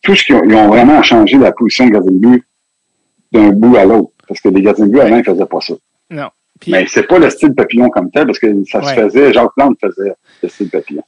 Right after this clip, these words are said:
Speaker 2: Ouais, t'as raison de me corriger. Je pense que, parce que souvent, avec le temps, ils ont été crédités, mais je pense que la, le vrai wording, ça serait, ils ont modernisé, je pense, puis adapté à cette époque-là. Mais je, j'avais, je pense avoir déjà lu, encore une fois, peut-être à tort, mais que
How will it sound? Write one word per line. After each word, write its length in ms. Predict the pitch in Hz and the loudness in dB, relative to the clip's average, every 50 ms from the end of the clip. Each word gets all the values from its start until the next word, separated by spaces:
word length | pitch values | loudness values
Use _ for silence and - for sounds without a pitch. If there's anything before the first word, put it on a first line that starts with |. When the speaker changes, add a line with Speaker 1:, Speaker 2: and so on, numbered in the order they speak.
| _ - | _ -12
Speaker 2:
Ouais, 120 | 151 143 | -10 -8
t'as 140 | - 156 147 | -6 -6 -4
raison 240 | 139 147 151 185 202 | -4 -2 -2 -2 -4
de 60 | 185 | -4
me 60 | 156 | -4
corriger. 260 | 151 151 143 139 190 | -4 -4 -4 -4 -6
Je 80 | 196 - | -6 -6
pense 240 | - 175 175 165 - | -6 -8 -8 -8 -8
que, 360 | - 139 127 123 120 120 - | -8 -8 -6 -8 -8 -10 -12
parce 140 | - - - | -16 -14 -10
que 120 | - 143 | -10 -10
souvent, 300 | - - - 147 160 170 | -10 -10 -10 -8 -6 -4
avec 240 | 170 151 135 131 127 | -4 -4 -6 -6 -10
le 100 | 139 131 | -12 -12
temps, 240 | - 165 165 156 139 | -12 -10 -10 -10 -10
ils 120 | 135 127 127 | -10 -10 -12
ont 80 | 135 | -12
été 140 | 131 - 175 | -10 -10 -10
crédités, 360 | 170 - 156 143 127 - 190 | -10 -10 -12 -14 -10 -10 -8
mais 100 | 180 147 | -8 -8
je 80 | 127 - | -10 -10
pense 240 | - 151 147 151 147 | -10 -10 -10 -10 -10
que 60 | - 143 | -12 -12
la, 160 | 127 131 127 | -10 -10 -10
le 120 | 123 127 | -10 -10
vrai 240 | 123 120 135 135 160 | -10 -10 -8 -8 -6
wording, 480 | 160 156 147 135 131 127 131 156 160 160 | -6 -6 -6 -8 -8 -8 -10 -12 -12 -12
ça 120 | - 131 | -14 -16
serait, 160 | - - 151 | -16 -12 -10
ils 80 | 139 139 | -10 -10
ont 80 | 135 135 | -8 -8
modernisé, 800 | 139 151 160 139 175 175 143 156 143 143 135 127 127 147 139 | -8 -8 -6 -4 -6 -6 -6 -8 -10 -12 -12 -12 -12 -12 -12
je 60 | 127 | -12
pense, 320 | - - 139 139 139 135 - | -12 -12 -12 -12 -12 -14 -16
puis 220 | - - 131 - _ | -16 -16 -16 -16 _
adapté 720 | - 139 143 147 135 135 123 - _ _ - 151 143 147 - _ _ _ _ _ _ _ | -12 -10 -10 -8 -8 -10 -10 -10 _ _ -10 -10 -10 -10 -12 _ _ _ _ _ _ _
à 140 | - 139 123 | -12 -12 -12
cette 160 | - - 131 | -12 -12 -10
époque-là. 320 | 151 139 123 135 - 214 226 | -10 -10 -8 -8 -8 -6 -6
Mais 100 | 185 143 | -6 -8
je, 120 | 127 143 135 - _ _ _ _ - | -8 -10 -12 -12 _ _ _ _ -14
j'avais, 240 | - 156 165 175 190 190 | -8 -6 -6 -6 -6 -8
je 80 | - | -10
pense 220 | 226 - 427 - - | -12 -12 -10 -8 -6
avoir 200 | 185 165 156 151 | -6 -6 -6 -6
déjà 280 | 151 151 139 151 143 | -8 -8 -8 -8 -8
lu, 240 | 135 156 175 160 135 - _ | -8 -8 -8 -8 -10 -14 _
encore 200 | - 135 127 160 | -18 -16 -14 -14
une 60 | 147 131 | -14 -12
fois, 160 | - - 147 | -12 -14 -12
peut-être 320 | - 139 131 156 151 - | -12 -12 -10 -10 -10 -10
à 100 | 147 131 | -10 -10
tort, 220 | - 180 190 190 170 | -8 -6 -6 -6 -6
mais 100 | 151 127 | -10 -12
que 240 | - - 139 135 | -10 -10 -10 -10